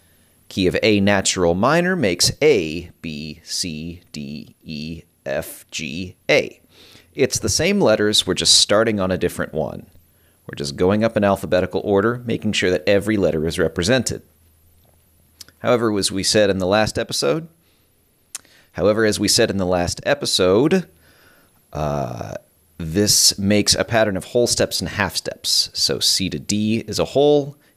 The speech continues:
D to E is a whole, E to F is a half, F to G is a whole, G to A is a whole, A to B is a whole, B to C is a half. So the pattern again is whole step,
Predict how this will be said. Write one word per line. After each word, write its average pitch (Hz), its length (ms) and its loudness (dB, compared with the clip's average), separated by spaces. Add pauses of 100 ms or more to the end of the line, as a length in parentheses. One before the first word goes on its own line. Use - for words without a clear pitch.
D - 140 -12
to - 200 -12
E 98 120 0
is 95 100 0
a 85 60 0
whole, 131 520 2 (340)
E 87 120 -8
to 71 220 -4
F 85 180 0
is 82 100 -2
a 80 60 0
half, - 720 -2 (580)
F - 220 -10
to 67 80 -14
G 95 420 -4
is 82 220 -6
a 73 80 -2
whole, 117 560 2 (100)
G - 220 -8
to - 180 -2
A 80 120 4
is 80 120 2
a 78 60 0
whole, 120 560 0 (420)
A 78 140 -6
to - 80 -8
B 113 440 -4
is - 180 -4
a 80 80 0
whole, 139 400 2
B 104 180 -4
to 92 80 -2
C - 180 -4
is 80 140 -2
a 78 40 -4
half. - 500 -10
So - 160 -2
the 82 80 0
pattern 95 340 -2
again 120 420 -4
is 69 240 -4
whole 123 280 -2
step, - 400 0